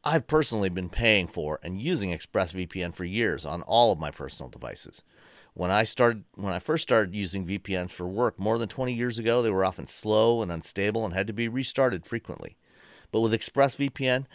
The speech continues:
data speeds are virtually unchanged from running fully exposed,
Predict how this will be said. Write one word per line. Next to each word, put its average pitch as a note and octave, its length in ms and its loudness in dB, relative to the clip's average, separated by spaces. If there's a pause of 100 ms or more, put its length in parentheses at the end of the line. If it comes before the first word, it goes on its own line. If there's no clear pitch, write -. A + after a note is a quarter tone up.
(160)
data G#2+ 200 4
speeds G#2 360 -2
are G2+ 80 2
virtually B2+ 580 0
unchanged A2 480 -2
from E2+ 220 -8
running F2 220 -2
fully B2+ 400 -2
exposed, E2+ 600 -2